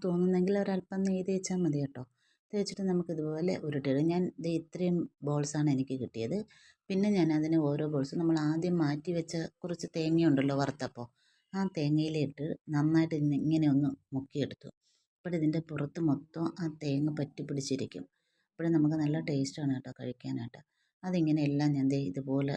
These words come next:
എടുത്ത് മാറ്റി വെച്ചു. ഇത് മാറ്റി വെച്ചിട്ട് ഇനി ഞാൻ, ആ, കാണാനൊരു ഭംഗിക്കാണ് കേട്ടോ. എൻ്റെ കയ്യിൽ ബദാം ഉണ്ടായിരുന്നത് കൊണ്ട്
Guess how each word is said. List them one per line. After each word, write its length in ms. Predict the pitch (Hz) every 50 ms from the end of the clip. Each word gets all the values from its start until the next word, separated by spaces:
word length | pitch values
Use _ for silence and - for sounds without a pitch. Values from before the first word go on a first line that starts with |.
| - _ _
എടുത്ത് 300 | - 127 127 - - 139
മാറ്റി 340 | 135 120 117 117 - -
വെച്ചു. 260 | - - - - - - _ _ _ _ _ _ _ _ _ _ _ 196
ഇത് 100 | 190 185
മാറ്റി 300 | 175 147 135 135 - 170
വെച്ചിട്ട് 360 | 160 143 147 - - - - 170
ഇനി 260 | - - 160 156 160
ഞാൻ, 200 | 156 160 165 175 - - _ _ -
ആ, 60 | 117 - 139 139 135 135 135 135
കാണാനൊരു 520 | 139 131 135 135 160 165 170 165 165 165
ഭംഗിക്കാണ് 520 | 156 143 131 131 143 151 151 151 139 131
കേട്ടോ. 140 | 127 127 127 127
എൻ്റെ 160 | 131 139 143
കയ്യിൽ 240 | 143 131 135 143 147
ബദാം 380 | 143 127 113 127 135 143 156 160 147
ഉണ്ടായിരുന്നത് 640 | 117 123 123 135 139 151 165 165 165 160 156 151
കൊണ്ട് 280 | 127 120 107 104 101